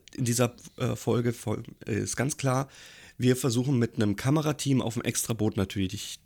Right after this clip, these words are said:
das Schiff einzufangen und wie Peter da sitzt. Zweitens, das ist hier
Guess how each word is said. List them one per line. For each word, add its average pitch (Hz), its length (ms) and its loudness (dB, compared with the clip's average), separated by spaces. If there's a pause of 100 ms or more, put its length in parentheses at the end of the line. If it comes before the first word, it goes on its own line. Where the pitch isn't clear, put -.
das - 340 -6 (300)
Schiff - 480 0
einzufangen 160 600 2
und 92 160 -2
wie 85 100 -2
Peter - 280 -2
da 80 120 -2
sitzt. 110 340 0 (340)
Zweitens, 135 580 2
das - 200 2
ist - 140 0
hier - 280 2